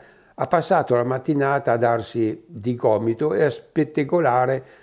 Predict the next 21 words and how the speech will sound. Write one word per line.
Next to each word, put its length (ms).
sull'ospitalità 1040
particolare 920
riservata 720
al 80
loro 280
capo 640
dalla 380
badessa. 640
Pare 580
che 180
si 220
sia 240
intrattenuta 720
con 180
lui 240
a 40
lungo 600
e, 440
e 40
si 320
suppone 1120